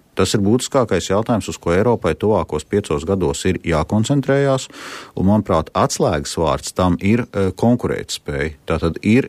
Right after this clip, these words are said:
jāstiprina Eiropas Savienības un arī, eh, katras dalību valsts, eh, konkurētspēja. Un tam, nu, gan Eiropas Tautas partijas, gan arī Vienotības programmā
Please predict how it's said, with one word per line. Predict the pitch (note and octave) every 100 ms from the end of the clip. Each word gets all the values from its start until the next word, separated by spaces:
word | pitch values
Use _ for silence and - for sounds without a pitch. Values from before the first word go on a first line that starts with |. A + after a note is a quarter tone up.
| -
jāstiprina | F2+ G#2 - A#2 F2 E2 -
Eiropas | G2 F#2+ - - -
Savienības | F2 F#2+ B2 D3 D3 - -
un | G#2+ A#2+
arī, | F2+ A2 G2+ E2 - -
eh, | D#2+
katras | D2+ G#2 G#2 E2 E2+
dalību | F#2+ G#2 F2
valsts, | E2 F2+ G2 - -
eh, | F2 E2 E2
konkurētspēja. | - G2+ - - - - - - - - - -
Un | E2+
tam, | F2 B2 C3 F#2 -
nu, | G#2+
gan | G2+ F2 D#2+ D2 -
Eiropas | C3 A#2 -
Tautas | A2+ G2
partijas, | - A2+ E2+ D2+
gan | E2
arī | D#2+ E2
Vienotības | A2 G#2 D#2+ D#2+ D#2+
programmā | - A#2 B2 A2+ F#2+ F2